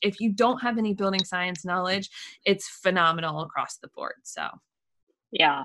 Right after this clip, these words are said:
Speaker 1: thank
Speaker 2: No,
Speaker 1: you.
Speaker 2: it just
Speaker 1: I
Speaker 2: sort of
Speaker 1: agree.
Speaker 2: synthesized everything in a way for me, you know, that I had the same kind of, I came kind of out of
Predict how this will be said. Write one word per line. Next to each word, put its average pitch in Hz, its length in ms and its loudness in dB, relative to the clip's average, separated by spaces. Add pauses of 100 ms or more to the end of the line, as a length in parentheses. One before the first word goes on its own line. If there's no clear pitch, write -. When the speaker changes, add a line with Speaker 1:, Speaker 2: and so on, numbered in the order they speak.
Speaker 1:
thank 202 120 2
Speaker 2:
No, 233 100 10
Speaker 1:
you. 226 60 12
Speaker 2:
it 226 80 6
just - 180 4
Speaker 1:
I - 40 -2
Speaker 2:
sort 240 180 8
of 226 60 0
Speaker 1:
agree. - 100 -6
Speaker 2:
synthesized 190 1000 6
everything 165 520 0
in 160 100 2
a 156 80 4
way 151 420 6 (140)
for 170 100 2
me, 160 400 2
you 175 80 -2
know, 151 160 0
that 160 100 2
I 160 100 4
had 180 160 2
the 151 60 -6
same 165 360 0
kind 151 180 -6
of, 147 80 -8 (100)
I 165 120 -10 (100)
came 160 300 -2 (680)
kind 180 120 -2
of 147 60 0
out 151 260 6
of 143 220 -2